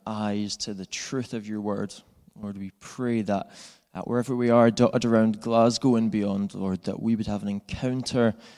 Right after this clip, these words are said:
with you through the truth of your word. We pray, God, that you'd come by the power of your Spirit into our living rooms, uh,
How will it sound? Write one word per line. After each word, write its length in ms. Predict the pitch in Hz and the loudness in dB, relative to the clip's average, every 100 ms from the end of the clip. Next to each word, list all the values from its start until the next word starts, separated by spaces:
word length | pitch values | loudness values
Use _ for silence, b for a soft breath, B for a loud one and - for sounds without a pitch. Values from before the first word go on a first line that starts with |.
| B _ | B _
with 220 | 113 101 | -4 -4
you 420 | 104 110 104 101 | -4 0 2 2
through 640 | 101 - - - 135 143 139 | 0 -8 -16 -10 -4 -2 -2
the 100 | 117 | -4
truth 360 | - 123 - | -2 -2 -2
of 140 | 110 101 | -6 -4
your 120 | 101 | -2
word. 280 | 90 85 - - - _ _ _ _ - - _ | -2 -4 -6 -16 -20 _ _ _ _ -20 -20 _
We 60 | _ | _
pray, 380 | - - 120 113 | -10 -6 -2 -2
God, 220 | 101 101 | -2 -4
that 60 | 98 | -4
you'd 180 | 107 - | -8 -8
come 320 | - 123 120 | -2 0 0
by 120 | 107 | 0
the 160 | 101 101 B B _ | 0 -4 B B _
power 400 | - - 147 147 | -2 2 2 4
of 160 | 117 123 | 2 -4
your 80 | |
Spirit 480 | 113 - 113 120 107 - | -6 -8 -6 -6 -6 -4
into 360 | 139 139 135 | -2 -2 2
our 140 | 120 113 | 4 4
living 340 | 113 110 107 | 2 -2 -2
rooms, 400 | 104 104 104 - b b b b | -4 -4 -6 -10 b b b b
uh, 80 | 107 | -12